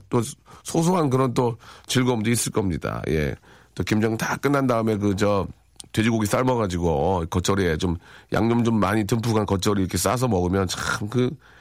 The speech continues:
겨울이 또 그런, 또 그런 맛이 있잖아요. 이 김장이란 게. 그런 것 때문에 하는 게 아닌가. 아, 최종근님, "지난 주말 밥 먹고 눈 감았다 떴다 몇 번 했을 뿐인데, 아, 월요일 아침이었어요." 이렇게 허-, 허무할 때가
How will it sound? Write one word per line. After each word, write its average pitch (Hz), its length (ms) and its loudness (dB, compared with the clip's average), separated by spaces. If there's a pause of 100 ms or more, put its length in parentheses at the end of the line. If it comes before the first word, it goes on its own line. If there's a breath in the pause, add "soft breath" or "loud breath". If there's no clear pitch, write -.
(360 loud breath)
겨울이 190 420 2
또 - 100 -2
그런, 160 420 0 (180)
또 120 80 -6
그런 143 240 0
맛이 247 220 0
있잖아요. 156 400 0
이 104 60 2
김장이란 117 480 0
게. - 100 -2 (240)
그런 117 140 0
것 123 120 0
때문에 107 180 0
하는 117 140 0
게 113 80 0
아닌가. 85 580 0 (800 loud breath)
아, 107 560 0
최종근님, 143 600 2
"지난 147 240 2
주말 147 240 2
밥 123 160 0
먹고 127 560 0
눈 120 240 2
감았다 107 460 0
떴다 107 300 0
몇 104 200 2
번 117 160 2
했을 113 180 -2
뿐인데, 104 540 0 (460 soft breath)
아, 87 120 0
월요일 110 360 2
아침이었어요." 90 880 0
이렇게 107 320 0
허-, - 1160 -12
허무할 165 300 2
때가 110 520 -2